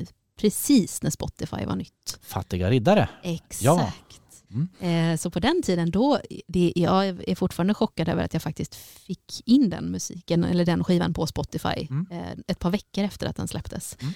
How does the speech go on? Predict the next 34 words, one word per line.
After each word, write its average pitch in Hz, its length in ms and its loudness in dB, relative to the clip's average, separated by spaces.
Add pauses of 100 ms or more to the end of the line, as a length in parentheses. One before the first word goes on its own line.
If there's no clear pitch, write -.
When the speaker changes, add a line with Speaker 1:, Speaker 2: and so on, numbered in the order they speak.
(120)
Speaker 1:
För 185 100 -8
då 185 180 0
hade 240 260 2
ju 214 80 2
ingen, 170 500 -6
inga 180 160 2
privatpersoner 165 960 0
hade - 720 -4
någon 175 160 0
aggregator 175 680 0
för - 220 -4
att, 190 140 2 (180)
Speaker 2:
Nej. 139 220 2
Speaker 1:
som 202 100 2
man 196 100 4
kunde 185 180 2
ladda 175 180 0
upp 170 100 0
sin 175 180 -2
musik - 360 -4
på. 90 160 -4 (340)
Speaker 2:
Nej. 180 300 -6
Speaker 1:
Eh, 165 60 -6
och, 170 460 0
och 185 80 4
jag 180 160 2
fick - 380 -2
masterfilerna 175 920 2
på, 180 300 0
eh, - 320 -4
på - 280 -2 (180)
C - 280 -6
D. - 140 -6 (100)
Speaker 2:
Åh. 104 260 -6